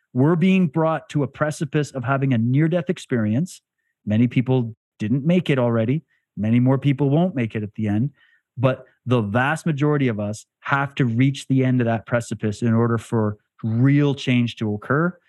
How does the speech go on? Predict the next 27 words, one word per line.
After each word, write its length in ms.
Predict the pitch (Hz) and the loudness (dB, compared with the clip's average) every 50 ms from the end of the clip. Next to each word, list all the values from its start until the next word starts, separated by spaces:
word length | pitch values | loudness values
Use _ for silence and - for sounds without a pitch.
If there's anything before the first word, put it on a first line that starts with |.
| _ _ _ | _ _ _
It's 180 | 127 120 - - | -4 -4 -4 -4
just 240 | - - 131 - - | -2 -2 -2 0 0
what 140 | 117 113 | -2 0
has 240 | 101 135 135 143 135 - | 0 0 -2 -2 -2 -4
to 100 | 131 110 | -2 -2
happen 340 | 131 131 131 - - 127 | -2 -2 -2 -2 0 0
with 120 | 120 117 107 | 0 0 0
human 260 | 131 127 120 113 113 | 0 2 2 2 2
beings. 300 | 117 143 170 185 180 139 | 2 2 2 2 0 0
I 80 | 113 113 | -2 -2
don't 100 | 117 113 | -2 -2
know 80 | 110 | -2
why, 300 | 107 104 123 156 185 190 | -2 -2 -2 -2 -2 -2
but 120 | 127 117 104 | -4 -4 -4
that's 180 | 113 113 - | -6 -6 -6
the 80 | - 107 | -6 -4
way 180 | 107 107 104 | -2 -2 -2
it 80 | 104 107 | 0 2
is. 260 | 143 190 220 202 - _ _ _ _ _ _ _ _ _ _ _ | 2 2 0 -2 -6 _ _ _ _ _ _ _ _ _ _ _
And 120 | - 123 139 | 0 2 2
that's 200 | 151 160 - - | 2 0 0 0
why 180 | 170 151 151 | 0 2 2
I 80 | 139 135 | 0 0
see 260 | 131 - - 151 147 | -4 -4 -4 -2 0
this 220 | 139 135 127 - _ _ _ _ | 0 -2 -4 -6 _ _ _ _
all 600 | 135 143 147 151 151 147 135 123 113 104 104 _ - | -2 0 0 2 2 2 0 0 -2 -4 -6 _ -4
as 440 | 127 123 120 120 117 113 104 - | -2 0 0 0 -2 -4 -6 -12